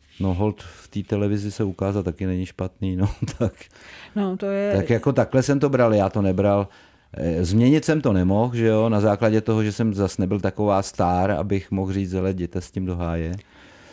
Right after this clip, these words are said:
Speaker 1: No,
Speaker 2: A
Speaker 1: tak
Speaker 2: jak
Speaker 1: jako,
Speaker 2: jste,
Speaker 1: co,
Speaker 2: jak
Speaker 1: co s tím?
Speaker 2: Rozumím vám. A jak jste řekl, být v televizi taky není špatný,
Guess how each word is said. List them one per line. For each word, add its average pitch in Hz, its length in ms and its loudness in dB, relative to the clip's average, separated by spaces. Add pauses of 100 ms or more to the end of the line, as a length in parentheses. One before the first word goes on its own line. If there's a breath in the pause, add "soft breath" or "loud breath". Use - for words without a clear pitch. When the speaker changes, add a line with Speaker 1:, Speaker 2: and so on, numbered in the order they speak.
(300 loud breath)
Speaker 1:
No, 92 60 2
Speaker 2:
A 87 40 0
Speaker 1:
tak - 260 -2
Speaker 2:
jak 95 120 0
Speaker 1:
jako, 170 240 0
Speaker 2:
jste, 104 180 0 (140)
Speaker 1:
co, 196 100 -4
Speaker 2:
jak 190 100 -2
Speaker 1:
co - 360 -10
s - 140 -18
tím? 67 220 -6
Speaker 2:
Rozumím 254 440 0
vám. 165 180 -6
A - 80 -10
jak 180 120 -6
jste 208 140 -6
řekl, 202 220 -6
být 202 220 -6
v - 60 -20
televizi 196 460 -6
taky 185 260 -10
není 175 240 -6
špatný, 160 680 -8